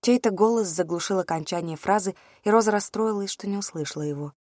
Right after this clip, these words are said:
Девочка с огненно-рыжими волосами, развивающимися позади неё, подбежала по пляжу и бросилась на Шена, обхватив его руками. «Мы так волновались!» Шен обнял её в ответ.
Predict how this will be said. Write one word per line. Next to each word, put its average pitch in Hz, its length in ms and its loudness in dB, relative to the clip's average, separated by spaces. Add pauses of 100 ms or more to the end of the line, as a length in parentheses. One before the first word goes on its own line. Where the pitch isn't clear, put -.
(520)
Девочка 220 500 6
с - 100 -4
огненно-рыжими 190 640 2
волосами, 180 520 0 (220)
развивающимися 180 800 2
позади 170 320 0
неё, 170 320 0 (240)
подбежала 185 460 6
по 160 120 0
пляжу 196 340 2
и 180 100 -8
бросилась 170 480 -2
на 156 100 -2
Шена, 190 360 -2
обхватив - 440 -6
его 180 180 0
руками. 151 440 -2 (580)
«Мы 320 240 6
так 302 240 6
волновались!» 277 760 8 (720)
Шен 226 340 -2
обнял 202 340 2
её 190 140 0
в 190 40 -2
ответ. 160 400 -4